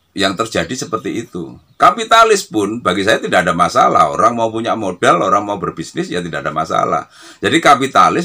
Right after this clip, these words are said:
dan sosialis ini selalu seimbang di dunia ini. Yang bermasalah itu ketika yang ada yang ekstrim. Kapitalis yang ekstrim, yang menjajah seperti Belanda, seperti Turki Utsmani, seperti Inggris, pada saat zaman-zaman penjajahan dulu itu,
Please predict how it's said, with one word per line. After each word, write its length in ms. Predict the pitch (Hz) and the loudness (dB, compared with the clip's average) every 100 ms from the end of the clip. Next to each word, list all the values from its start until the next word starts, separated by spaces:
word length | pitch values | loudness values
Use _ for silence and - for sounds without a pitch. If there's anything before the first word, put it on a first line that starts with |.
| 131 | 0
dan 80 | 95 | 0
sosialis 480 | 98 98 95 92 | -2 0 2 2
ini 160 | 123 202 | -2 -4
selalu 320 | 180 165 202 | 2 4 4
seimbang 560 | 190 160 208 147 139 131 | 0 -2 -2 2 2 2
di 80 | 107 | -4
dunia 320 | 101 104 - | -6 -6 -10
ini. 240 | 90 - - _ - - - | -12 -16 -20 _ -20 -20 0
Yang 320 | 110 208 180 | 2 2 2
bermasalah 720 | 185 214 190 220 233 160 147 | 4 4 6 6 8 8 6
itu 480 | 147 - 120 117 139 165 | 4 0 -4 -2 -4 -4
ketika 320 | 185 190 185 | -4 -2 0
yang 80 | 170 | 0
ada 240 | 170 160 | 0 0
yang 160 | 165 165 | -2 0
ekstrim. 640 | 175 - - 156 127 127 _ _ _ _ | -4 -4 -6 -6 -6 -12 _ _ _ _
Kapitalis 480 | 143 143 147 139 131 | 2 6 4 4 2
yang 160 | 104 | 0
ekstrim, 560 | 104 - 170 233 240 - 104 | -2 -2 2 2 0 -4 0
yang 160 | 110 | 2
menjajah 640 | 127 107 98 90 143 170 80 | 2 4 4 4 4 6 4
seperti 320 | 90 - 82 | -2 -4 -4
Belanda, 960 | 87 95 143 165 151 156 156 156 156 151 | 0 4 4 4 4 6 6 6 6 4
seperti 320 | 127 104 95 95 | 0 -6 -6 -4
Turki 240 | 101 95 87 | -4 -4 -4
Utsmani, 1200 | 90 101 135 165 165 160 151 151 151 147 147 - _ _ _ _ _ _ | -4 2 4 6 4 4 2 0 0 -2 -4 -8 _ _ _ _ _ _
seperti 480 | - 87 85 95 165 | -10 -6 -2 2 2
Inggris, 720 | 156 147 147 147 147 147 - | 4 4 6 6 4 2 -2
pada 240 | 101 87 | -2 0
saat 320 | 87 92 101 90 | 0 2 2 2
zaman-zaman 400 | 90 85 90 90 | 0 0 -2 -2
penjajahan 480 | 85 80 85 82 | -2 -2 0 -2
dulu 320 | 82 82 90 98 | -2 -2 -2 -2
itu, 320 | 170 - | 0 -2